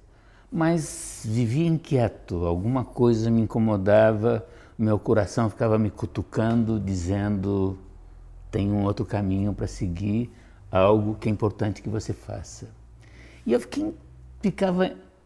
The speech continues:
in-, inquieto, incomodado, ansioso sobre o que seria esse caminho. E, num certo momento, eu fiz, um momento anterior, eu fiz um texto para apresentar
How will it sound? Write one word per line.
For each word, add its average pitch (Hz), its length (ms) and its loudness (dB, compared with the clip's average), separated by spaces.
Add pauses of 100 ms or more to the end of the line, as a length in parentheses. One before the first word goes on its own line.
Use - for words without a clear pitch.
(100)
in-, 180 200 0 (440)
inquieto, 160 600 2
incomodado, 110 1040 4 (260)
ansioso 127 720 4
sobre 127 300 4
o 123 40 2
que 147 120 -4
seria 139 520 2
esse - 200 -6
caminho. 98 600 -2 (800)
E, 190 440 -2 (200)
num 220 360 0
certo 180 400 0
momento, 135 680 0 (840)
eu 139 160 6
fiz, 147 840 0
um 143 120 2
momento 123 600 4
anterior, 107 680 4
eu 120 80 4
fiz 139 540 2
um 131 180 0
texto 139 500 0
para 131 260 0
apresentar 98 960 -2